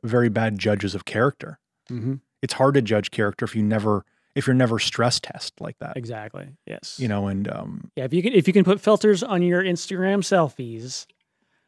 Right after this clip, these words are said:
Speaker 2: uh, that is the exact opposite of what is going to, uh, teach you someone's genuine character and your own to learn about yourself. Okay, well,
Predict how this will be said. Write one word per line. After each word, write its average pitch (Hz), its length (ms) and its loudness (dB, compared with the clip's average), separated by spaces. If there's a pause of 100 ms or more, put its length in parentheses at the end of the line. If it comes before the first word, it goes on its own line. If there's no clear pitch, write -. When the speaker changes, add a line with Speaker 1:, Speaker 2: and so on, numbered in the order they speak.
(200)
Speaker 2:
uh, 127 280 -8
that 139 180 -6
is 131 140 -6
the 139 100 -2
exact 139 440 -4 (180)
opposite 151 640 -2 (280)
of 120 300 -8
what 127 300 -8
is 120 180 -8
going 123 300 -8
to, 117 440 -8 (100)
uh, 117 180 -14 (120)
teach - 280 -10
you 127 400 -6
someone's 113 360 -12
genuine 113 400 -12
character 113 500 -10
and 147 160 -2
your 160 160 2
own 123 240 -4
to 135 100 -14
learn 123 300 -10
about 127 180 -10
yourself. 117 340 -12 (1900)
Okay, 226 260 6
well, 220 300 6